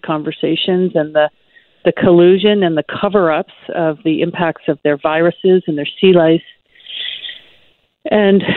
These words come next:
uh, you know, it's just been an extraordinary fight. Um, and now,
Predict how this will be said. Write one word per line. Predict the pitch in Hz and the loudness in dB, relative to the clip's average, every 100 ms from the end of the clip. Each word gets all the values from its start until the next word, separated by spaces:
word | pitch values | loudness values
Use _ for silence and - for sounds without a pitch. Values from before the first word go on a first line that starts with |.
| - - - | -4 -6 -2
uh, | 202 190 190 | -2 0 0
you | 220 | 2
know, | 220 202 | 2 2
it's | - | 0
just | 226 - | -2 0
been | 214 | 0
an | 196 | 0
extraordinary | - - 202 202 190 190 - | -4 -2 0 2 2 0 -2
fight. | 226 247 165 - - - - | 2 2 2 -6 -20 -12 -4
Um, | 180 175 175 170 170 165 - _ _ | 0 2 2 2 2 -2 -12 _ _
and | - 190 | -8 -2
now, | 185 202 220 | 0 0 0